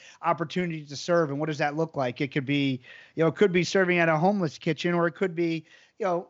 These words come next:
uh, answering great questions that you ask, and, you know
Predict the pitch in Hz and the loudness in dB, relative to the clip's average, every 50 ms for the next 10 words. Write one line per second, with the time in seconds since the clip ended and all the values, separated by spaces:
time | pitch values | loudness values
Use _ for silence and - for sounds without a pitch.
0 | _ - 165 165 170 170 170 - 180 185 190 185 - 202 196 190 175 - - 175 | _ -6 -4 -2 -2 -2 -2 -2 -2 -2 -2 -2 -6 -6 -6 -6 -6 -2 0 0
1 | 190 196 - - 196 208 208 - 185 175 151 170 170 165 165 196 226 214 160 156 | 0 0 0 0 0 0 0 -2 -4 -6 -4 -6 -6 -4 -4 -4 -2 0 2 2
2 | 160 170 165 - - 165 160 160 160 143 - - - - - _ - 151 160 165 | 0 -2 -4 -4 -4 -4 -2 -4 -4 -8 -10 -14 -20 -20 -20 _ -4 0 2 2
3 | 175 180 170 | 2 2 -2